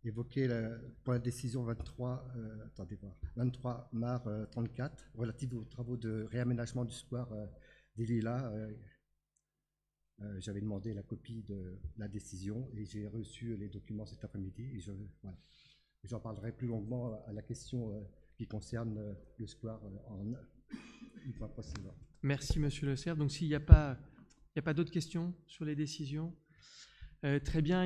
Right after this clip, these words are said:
Speaker 2: il n'y a pas de vote, je vous le rappelle, sur ces, euh, sur ces décisions. Je vais passer à l'approbation du procès-verbal de notre séance du vingt-cinq septembre.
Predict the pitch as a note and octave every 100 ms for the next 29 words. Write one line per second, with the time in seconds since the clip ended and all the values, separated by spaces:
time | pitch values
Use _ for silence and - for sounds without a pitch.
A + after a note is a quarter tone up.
0 | F3+ F3+ D#3+ D#3 E3 D#3 D3 D#3 C3+ C#3
1 | C3 D#3 D3 D3 B2+ - B2+ A#2+ A#2 B2+
2 | - - B2 B2+ C3 B2 D3 E3+ - -
3 | - - C3+ C#3 D3+ D3+ D3 - D3+ C#3+
4 | C3+ - - C#3 C#3 - F#3+ F3+ - -
5 | F3 D#3 C#3+ - D3+ D#3 D3 C#3 D3+ D3
6 | C3 C3+ C#3 C3+ D3+ D3 B2+ B2+ F3+ E3
7 | F3 D#3+ D3+ - F3+ G3+ G#3